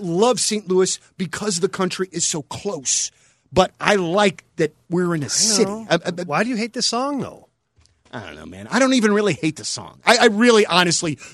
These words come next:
Speaker 1: do not hate the song. And as a matter of fact, the punk rock cover band, Me First and the Gimme Gimmes,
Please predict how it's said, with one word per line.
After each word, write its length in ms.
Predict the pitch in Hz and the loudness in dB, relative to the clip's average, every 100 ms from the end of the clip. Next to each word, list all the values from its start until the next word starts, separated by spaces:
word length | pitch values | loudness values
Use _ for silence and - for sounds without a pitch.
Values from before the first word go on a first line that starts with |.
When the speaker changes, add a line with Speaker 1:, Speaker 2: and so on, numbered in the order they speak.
| - | -10
Speaker 1:
do 240 | 139 233 262 | 6 8 8
not 220 | 214 175 | 6 4
hate 180 | 170 170 | -2 -4
the 80 | 147 | -4
song. 260 | - 143 | -2 -2
And 80 | 135 | -2
as 100 | 135 | -4
a 40 | |
matter 260 | 147 190 196 | -2 0 0
of 80 | 147 | 0
fact, 420 | 175 135 - - - _ | 0 -2 -6 -16 -20 _
the 120 | 160 | -4
punk 320 | - 185 202 | 2 2 4
rock 320 | 180 170 - - | 4 4 0 -2
cover 240 | 170 170 | 2 4
band, 340 | 170 175 170 151 | 4 4 2 2
Me 140 | 156 | 0
First 280 | - 170 - | 0 -4 -2
and 80 | 160 | 0
the 60 | |
Gimme 240 | 127 147 147 | 2 2 2
Gimmes, 380 | 131 139 156 | 2 2 0